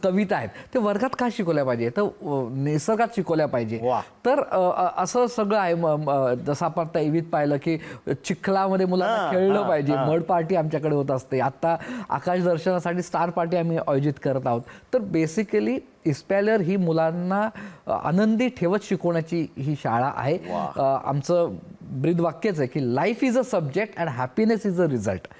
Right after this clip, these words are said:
Speaker 2: वा,
Speaker 1: म्हणजे जीवन हेच,
Speaker 2: वा,
Speaker 1: अ,
Speaker 2: वा,
Speaker 1: शिक्षण
Speaker 2: वा.
Speaker 1: आहे आणि आनंद देणं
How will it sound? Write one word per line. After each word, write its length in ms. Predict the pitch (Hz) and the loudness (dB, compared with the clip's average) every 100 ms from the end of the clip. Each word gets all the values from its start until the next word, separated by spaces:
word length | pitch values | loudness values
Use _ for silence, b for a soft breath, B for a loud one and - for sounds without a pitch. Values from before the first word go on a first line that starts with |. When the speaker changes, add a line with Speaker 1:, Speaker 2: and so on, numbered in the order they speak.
| B | B
Speaker 2:
वा, 220 | 101 101 147 | -10 -2 0
Speaker 1:
म्हणजे 200 | 127 160 | 2 2
जीवन 220 | 185 185 | 2 2
हेच, 120 | 143 | 0
Speaker 2:
वा, 120 | 92 - | -2 -4
Speaker 1:
अ, 380 | 165 160 156 151 | 0 2 4 2
Speaker 2:
वा, 60 | 139 | 0
Speaker 1:
शिक्षण 360 | 165 - 196 | -4 -4 -2
Speaker 2:
वा. 60 | 170 | 0
Speaker 1:
आहे 100 | 202 | 2
आणि 220 | 202 175 - - | 0 -2 -6 -8
आनंद 360 | - 147 233 233 | -2 0 2 2
देणं 320 | 202 180 143 | 2 2 0